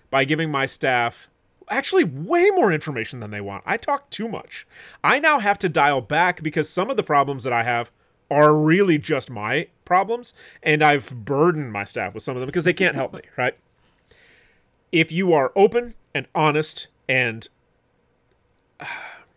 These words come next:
you give your staff as much information as is helpful to them, you will find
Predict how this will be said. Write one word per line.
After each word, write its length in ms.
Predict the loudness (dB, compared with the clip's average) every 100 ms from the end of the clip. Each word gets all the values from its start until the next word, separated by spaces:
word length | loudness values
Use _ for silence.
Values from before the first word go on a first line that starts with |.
| _ _ -20 -8
you 140 | -6
give 280 | 0 2 2
your 100 | 2
staff 460 | -4 2 4 4 -2 _ _ _ -2
as 180 | -2 0
much 240 | 0 0
information 520 | 0 0 0 0 -2
as 240 | -2 -4 -4
is 160 | -6
helpful 520 | -6 -2 -2 -2 -4 -2
to 120 | 0
them, 280 | 0 -2 -12 _ _ _ _ _ _ _ _ -10
you 260 | -4 -2
will 300 | -2 -2 -2
find 800 | -4 -2 0 2 2 0 -2 -10